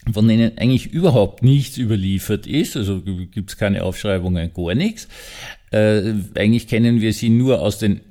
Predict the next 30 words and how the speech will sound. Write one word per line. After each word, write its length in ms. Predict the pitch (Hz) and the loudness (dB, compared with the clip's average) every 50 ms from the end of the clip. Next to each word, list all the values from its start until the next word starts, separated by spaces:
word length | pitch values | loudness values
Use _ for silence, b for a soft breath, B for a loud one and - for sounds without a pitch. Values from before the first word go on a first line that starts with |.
| - - | -12 -8
echten 380 | 95 95 95 - - - 107 98 | -6 -6 -6 -8 -4 -4 -4 -2
Propheten, 540 | 107 104 98 - 120 110 110 107 - - | -2 -2 -4 -2 -4 -4 -4 -4 -2 0
im 120 | 117 107 95 | 0 0 0
Speziellen 600 | - - - 98 - - 107 101 110 120 110 85 | -2 -4 -8 -8 -6 -4 -2 0 0 0 0 0
eben 200 | - 92 92 92 | 0 -2 -2 -2
aus 220 | - 87 90 - - | -2 -4 -6 -6 -6
Jeremia, 520 | 92 90 95 87 92 95 92 104 117 120 | -4 -4 -2 0 0 0 0 0 0 -2
weil 120 | 117 107 | -2 -2
das 200 | 95 101 98 - | -2 -4 -6 -2
sind 160 | - 107 92 - | -2 -2 -2 -2
seine 260 | - 104 90 85 78 | -2 -4 -4 -4 -6
Gegner. 540 | - - 87 87 92 - - 127 147 180 B B B B B B B B B - | -8 -10 -8 -8 -6 -4 -2 0 0 0 B B B B B B B B B -6
Das 220 | - 185 190 - - | -2 -2 -2 0 2
sind 200 | 160 147 135 117 | 2 2 2 2
so 120 | - 110 | 0 -2
Typen, 520 | - - 131 139 135 - - - 123 113 | -2 0 0 0 0 -2 -2 -2 0 0
die 100 | - 104 | 0 -2
umlaufen, 960 | - 101 127 151 160 147 131 127 117 113 113 117 117 110 - - - 110 113 107 | -2 0 2 4 6 6 6 6 8 8 8 6 6 4 0 -2 -2 0 2 2
die 120 | 104 101 | 2 0
stehen 240 | - - 107 101 95 | -2 0 0 0 0
so 120 | 90 - - | 0 -2 -2
beim 240 | - 98 98 95 | -2 0 0 0
Tempel 500 | - - 107 113 113 113 104 - 113 104 | 0 0 2 2 2 0 0 -2 -2 -2
um, 320 | - - 104 107 104 107 104 | -2 0 0 2 4 4 4
äh, 160 | 104 101 95 92 90 - - _ _ | 4 2 0 0 -2 -6 -12 _ _
und 380 | - 101 98 98 95 - - - | -4 -2 0 0 -2 -2 -6 -8
gegen 260 | - 101 98 98 95 | -6 -4 -2 -2 -2
eine 200 | - 98 95 90 | -2 -2 -4 -4
kleine 320 | - - 90 87 87 85 80 | -4 -4 -2 -2 -2 -2 -4
Gabe 480 | - 82 85 90 95 87 104 95 B | -4 -2 -2 -2 -2 -2 -2 -4 B